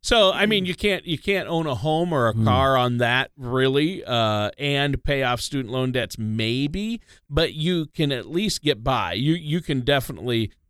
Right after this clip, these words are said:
Speaker 1: find ways to make it on that, and as an entry level, will you figure it
Speaker 2: Oh,
Speaker 1: out?
Speaker 2: absolutely.
Speaker 1: But there are so many jobs out there. I mean, you can go to a Home Depot, you can go to a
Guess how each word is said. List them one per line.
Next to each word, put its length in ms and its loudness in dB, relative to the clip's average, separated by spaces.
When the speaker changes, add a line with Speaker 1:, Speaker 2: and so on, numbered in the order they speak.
Speaker 1:
find 280 2
ways 380 2
to 100 0
make 320 0
it 100 0
on 160 2
that, 300 0
and 260 -4
as 200 0
an 160 -2
entry 360 -4
level, 380 0
will 100 0
you 140 -4
figure 400 -2
it 80 2
Speaker 2:
Oh, 40 4
Speaker 1:
out? 80 4
Speaker 2:
absolutely. 540 4
Speaker 1:
But 160 0
there 180 6
are 60 4
so 480 0
many 260 0
jobs 460 -2
out 240 -4
there. 260 -14
I 80 -4
mean, 180 -2
you 140 -2
can 180 -6
go 200 2
to 160 2
a 80 0
Home 240 -2
Depot, 480 0
you 180 0
can 220 -8
go 360 0
to 220 2
a 80 -2